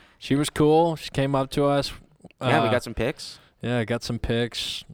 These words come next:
Speaker 1: She was, she was nice. Her family was nice. I think she was, like, what, twenty years old at the time?
Speaker 2: She's
Speaker 1: Nineteen
Speaker 2: only
Speaker 1: years old?
Speaker 2: Yeah, she's only twenty-four today, or to this day. She's only twenty-four.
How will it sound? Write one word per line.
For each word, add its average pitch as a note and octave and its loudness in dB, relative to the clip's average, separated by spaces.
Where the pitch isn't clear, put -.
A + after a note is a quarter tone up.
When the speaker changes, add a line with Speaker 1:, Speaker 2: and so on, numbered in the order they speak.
Speaker 1:
She - -2
was, A#2+ 0
she A#2+ -4
was A#2 -2
nice. A2+ 0
Her A#2 -2
family A2 -2
was G#2+ -2
nice. A2 -2
I - -12
think C#3 -2
she - 0
was, C3+ 2
like, A#2 -2
what, A2 -2
twenty A#2+ -2
years A#2 -2
old A2 2
at A2 -2
the B2 -4
time? A#2+ -2
Speaker 2:
She's - -2
Speaker 1:
Nineteen A#2 2
Speaker 2:
only G#3+ 0
Speaker 1:
years A#2+ -4
old? A#2 -4
Speaker 2:
Yeah, B2+ -2
she's A#2+ -4
only F#3+ -2
twenty-four A#2 -4
today, - -8
or A#2+ -4
to B2+ 0
this G#2+ -6
day. A#2+ -2
She's C3 -6
only G#3 -4
twenty-four. B2 -6